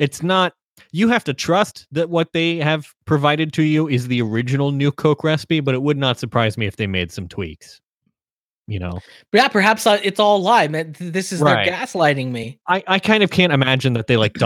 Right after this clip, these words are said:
Speaker 1: dusted off the old New Coke recipe and were like, "Just make this again," without tweaking it a little bit. So
Speaker 2: Yeah,
Speaker 1: that
Speaker 2: maybe
Speaker 1: just
Speaker 2: they're
Speaker 1: doesn't
Speaker 2: trying to
Speaker 1: seem
Speaker 2: convince,
Speaker 1: likely.
Speaker 2: convince people that, like, we, you guys were wrong.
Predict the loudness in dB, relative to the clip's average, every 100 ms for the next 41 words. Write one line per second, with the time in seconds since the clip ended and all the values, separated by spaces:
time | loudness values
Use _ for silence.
0 | -2 -2 -2 -2 -2 -2 -2 -4 -4 -4
1 | 0 -2 -2 -6 -4 -2 -2 -2 -2 -2
2 | -4 -2 -2 2 -2 0 -2 0 -4 -4
3 | -8 0 0 4 2 0 -6 _ _ -2
4 | -2 0 -2 -2 -2 -2 -4 -4 -2 -4
5 | -4 -14 -6 0 2 0 -4 _ _ _
6 | _ _ _ _ _ _ 0 2 4 4
7 | 4 4 4 4 2 2 2 2 2 2
8 | -2 -8 -4 -2 -2 -2 -4 -2 0 0
9 | 0 0 0 0 -2 -2 -4 0 2 2
10 | 2 0 2 0 -2 -8